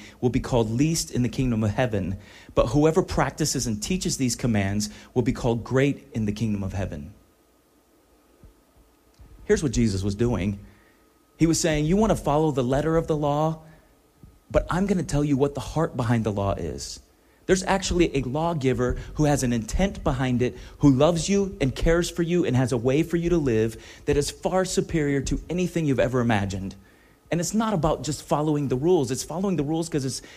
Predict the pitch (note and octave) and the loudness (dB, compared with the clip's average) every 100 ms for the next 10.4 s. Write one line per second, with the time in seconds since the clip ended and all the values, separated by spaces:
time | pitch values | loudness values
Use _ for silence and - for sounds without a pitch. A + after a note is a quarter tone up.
0 | - G3 E3 F#3+ F#3+ A3+ - F#3 D3+ A2 | -4 0 0 0 -2 -4 -2 0 2 0
1 | - - _ - A#2 E3 - D3+ F#3 F#3 | -8 -20 _ -4 -2 0 -2 0 0 0
2 | - F#3 E3 D3+ F3+ E3 C3 - - G3+ | 0 -2 -2 -4 0 2 0 -2 -4 -2
3 | F#3+ F#3 F3+ F3 D#3+ C#3+ D#3+ E3+ D#3 E3+ | 0 0 -2 -2 -4 0 0 0 2 2
4 | E3+ C3+ C#3+ A2+ - D3 C#3 - - - | 2 0 -4 -4 -4 -2 -4 -8 -14 -10
5 | A#2+ D3+ G3 - E3+ D3+ C#3+ D3 C3 A2 | -2 0 -2 -2 -2 0 -2 -2 -2 -2
6 | E3 B2 C3 C#3 B2+ C3+ B2+ B2+ D#3+ C#3 | -2 0 -2 -2 0 -2 -2 -6 -6 -4
7 | A2 F#2+ D2 - - - _ _ _ _ | -2 -2 -4 -10 -20 -20 _ _ _ _
8 | _ _ _ _ _ _ _ _ _ _ | _ _ _ _ _ _ _ _ _ _
9 | _ _ _ - C#3 - - - G3 E3 | _ _ _ -8 -8 -8 -12 -4 0 2
10 | D#3 F3 F2 | 2 0 -4